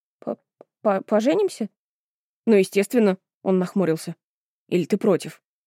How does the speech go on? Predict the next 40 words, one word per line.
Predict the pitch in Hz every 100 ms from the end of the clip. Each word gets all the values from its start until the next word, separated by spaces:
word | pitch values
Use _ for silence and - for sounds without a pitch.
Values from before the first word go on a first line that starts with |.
| _ _ _ _ -
У | 247
Зинки | 302 285 262
вырвался | 262 254 226 233
счастливый | - 240 240 240
смешок — | 233 233 - 311 - _ _ _
и | 214
она | 226 233
быстро | 220 - 240
помотала | 202 202 202 196
головой. | 208 214 202 185 _ _ _ _ _ _ _ -
«Не | 285 302
против, | 262 277 254 - _ _ -
но». | 240 233 - _ _ _ _ _ _ _
И | 214
никаких | 214 220 214 302
«но», | 214 196 185 _ _ _ _
заявил | 196 190 185 185
он | 185
в | -
точности, | 233 - 202 -
как | 196 190
ее | 208
бабушка, | 208 190 - - 190 _ _ -
и |
вздохнул. | 226 214 233 220 180 - _ _ _ _ _ _ _
«Знаешь, | 240 302
я | 220
чуть | 190 233 -
не | 269
сдох | 226 190 202 175
за | 175
это | 170 180
время | 180 165
без | - -
тебя. | 190 180 170 _ _ _ _ _ _
Похоже, | - - 330 294
я | 277 277
и | 226
есть | 190 214 -
Кори. | - 185 160